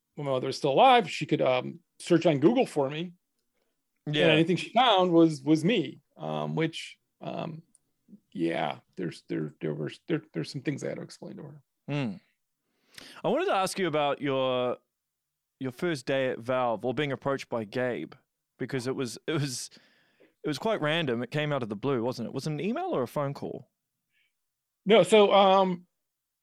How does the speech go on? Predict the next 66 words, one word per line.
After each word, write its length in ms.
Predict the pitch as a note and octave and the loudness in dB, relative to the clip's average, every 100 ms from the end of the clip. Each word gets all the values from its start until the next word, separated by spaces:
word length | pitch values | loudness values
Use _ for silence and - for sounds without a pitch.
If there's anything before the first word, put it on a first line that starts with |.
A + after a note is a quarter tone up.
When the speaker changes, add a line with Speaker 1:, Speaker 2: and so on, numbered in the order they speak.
| _ _ _ - | _ _ _ -2
Speaker 1:
me 200 | G3 A#3+ | 4 6
and 100 | A3 | 6
Eric 320 | G#3 G3+ - | 6 4 0
had 180 | F3 E3 | 0 0
stopped 460 | - D3+ D3+ D3+ - | -2 0 0 0 -4
updating, 640 | E3 D3+ C#3+ C3+ C3+ - | -4 -2 -2 -2 -4 -6
um, 340 | C3 B2+ B2+ C3 | -4 -4 -4 -6
Old 120 | D#3 | -4
Man 180 | C#3 B2+ | -4 -4
Murray 360 | B2 A#2+ A#2 - _ _ _ _ | -6 -6 -8 -14 _ _ _ _
back 180 | B2+ A#2+ | -4 0
then. 180 | C#3+ B2+ | 0 0
Speaker 2:
Yeah. 60 | |
Speaker 1:
That 100 | C3 | -2
was 100 | C3 | -4
the 100 | C3+ | -6
website 320 | - B2+ A#2 B2+ | -4 -2 -2 -2
Speaker 2:
The 60 | A#2+ | -6
Speaker 1:
we 100 | A2+ | -6
had. 180 | A2+ - _ - | -8 -10 _ -6
Speaker 2:
That's 140 | C3+ C#3 | -2 2
right. 100 | E3 | 6
Speaker 1:
And 80 | |
then 240 | F3+ E3+ E3+ | 8 8 8
one, 300 | F#3+ F#3+ E3+ | 4 2 4
one 180 | G3 F#3 | 6 8
day 180 | F#3 E3+ | 6 6
Eric 260 | F3 E3+ | 6 4
called 320 | - E3+ F3 | 2 2 2
me. 60 | E3 | 0
He's 120 | C#3+ | -2
like, 140 | C#3 - | -6 -4
"Check 200 | F#3 F3+ | -2 2
your 80 | |
email, 280 | F3+ E3+ C3 | 2 2 0
check 200 | - D#3+ D#3 | -4 -10 -8
your 80 | |
email." 320 | F3+ G#3 D#3 C3 | -4 -2 -2 -4
I'm 180 | C3+ | -6
like, 240 | C3+ C#3 - | -8 -8 -8
"I'm 140 | E3 | -6
checking 200 | E3 F3 | -4 2
my 80 | E3+ | 2
email." 240 | A3 G#3 C#3+ | 4 2 2
He's 80 | |
like, 120 | D3+ D#3+ | 0 2
"No, 100 | G3+ | 4
no, 120 | F3+ | 6
no, 100 | E3+ | 6
no. 220 | D#3 A#2+ | 4 4
Go." 240 | - E3+ E3 | 6 8 6
'Cause 140 | E3+ | 2
we 60 | A#3+ | 0
had 100 | - | 2
stopped 300 | G3 F3+ - | 0 -2 -4
checking 200 | E3+ F3 | -6 -2
our 60 | |
emails 300 | G#3 B3 E3 | 0 0 -2
'cause 80 | G3 | -2
they 20 | |
were 60 | A3+ | -4
just 160 | F3+ - | -6 -8
filled 320 | - E3 C3+ | 0 0 0
with 100 | A2+ | -6
spam, 380 | - - B2 B2+ | -10 -10 -10 -8
right? 260 | C3 B2+ | -6 -6